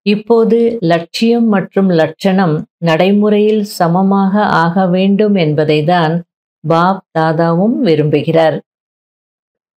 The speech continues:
அதாவது, லட்சியம் வச்சிருக்கீங்க, ஆனா நேரத்திற்கேற்ப அந்த லட்சியத்துக்கேற்ற லட்சணங்களும் தெரியணும், அது நடைமுறையில தெரியணும். இதுதான் பாப்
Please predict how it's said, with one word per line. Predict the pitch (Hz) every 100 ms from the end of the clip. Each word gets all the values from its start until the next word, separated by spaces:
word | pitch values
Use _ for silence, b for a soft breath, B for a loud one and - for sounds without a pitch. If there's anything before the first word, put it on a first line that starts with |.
| _ _ _ _
அதாவது, | 156 156 156 165 175 226 247
லட்சியம் | 170 143 - - 220 226
வச்சிருக்கீங்க, | 202 196 190 190 185 165 160 165 147 202 _ _ _ _ -
ஆனா | 160 175
நேரத்திற்கேற்ப | 180 160 170 208 208 214 214 214 175 165 - 175 156 - _
அந்த | - 170 156 156
லட்சியத்துக்கேற்ற | 151 156 - - 208 208 208 - 202 202 - 196
லட்சணங்களும் | 175 151 - 190 190 190 180 190 208 247 -
தெரியணும், | 165 160 156 160 175 156 - _ _
அது | - 160
நடைமுறையில | 202 156 156 185 190 185 185 190 185 156
தெரியணும். | 151 160 156 156 233 233 _ _ _ _ -
இதுதான் | 160 156 156 180 233 240
பாப் | 165 156 165